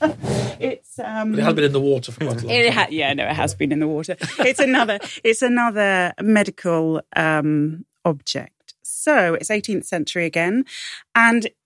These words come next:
Speaker 1: okay, this is what, maybe two and a half inches of this thing that I've got. It would have actually been about that long,
Speaker 2: Gosh,
Speaker 1: uh,
Speaker 2: yeah.
Speaker 1: which is what,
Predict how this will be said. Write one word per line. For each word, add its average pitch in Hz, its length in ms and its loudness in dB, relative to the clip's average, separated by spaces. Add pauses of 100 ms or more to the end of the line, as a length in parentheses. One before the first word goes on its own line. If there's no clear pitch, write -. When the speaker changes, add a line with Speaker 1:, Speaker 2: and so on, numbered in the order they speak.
(720)
Speaker 1:
okay, 214 200 2
this 240 220 -2
is 202 140 -4
what, 170 240 -2
maybe 180 260 -4
two 214 540 0
and 202 100 0
a 190 40 -4
half 196 240 -4
inches 202 320 -4
of 196 80 -4
this 196 180 -6
thing 214 200 -2
that 208 100 -4
I've 208 120 -6
got. 220 200 0
It 214 80 -6
would 233 120 4
have 233 100 2
actually - 260 -4
been 196 160 -2
about 180 280 -2
that 202 200 2
long, 156 400 -6
Speaker 2:
Gosh, 233 140 -4
Speaker 1:
uh, - 100 0
Speaker 2:
yeah. 190 120 4
Speaker 1:
which 185 280 -2
is 175 180 -6
what, - 140 -12